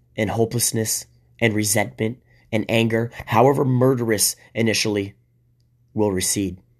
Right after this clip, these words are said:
Perhaps your uncorrupted soul will then see its existence as a genuine good, as something to celebrate,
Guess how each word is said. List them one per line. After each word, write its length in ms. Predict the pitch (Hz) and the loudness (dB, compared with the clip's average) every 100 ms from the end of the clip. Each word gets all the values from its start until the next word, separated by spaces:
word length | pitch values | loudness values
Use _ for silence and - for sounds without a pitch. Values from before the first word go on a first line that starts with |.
| _ _ _ _ _ _ _ _ - - | _ _ _ _ _ _ _ _ -20 -4
Perhaps 380 | 120 110 131 - | 2 4 4 4
your 160 | 123 123 | -2 0
uncorrupted 680 | 120 123 - 113 110 104 | -4 -4 -4 -4 -2 -6
soul 500 | - - 113 104 98 - - - | -6 -4 -2 -2 -4 -8 -14 0
will 140 | 107 | 0
then 180 | 98 107 | 2 0
see 400 | - - 117 113 | 0 0 0 -2
its 180 | 104 - | -4 -6
existence 680 | 98 101 113 - 113 95 - - - | -8 -4 -4 -2 -4 -6 -10 -18 -4
as 160 | 113 107 | -2 0
a 100 | 104 | -2
genuine 520 | 110 117 113 107 95 | 0 0 0 -2 -4
good, 420 | 107 117 117 98 - _ _ _ _ _ | 0 2 2 -2 -16 _ _ _ _ _
as 120 | 110 | -4
something 360 | - 120 113 117 | 0 -2 -2 -4
to 80 | 110 | -2
celebrate, 680 | - 117 113 113 110 98 | -2 0 0 0 -2 -4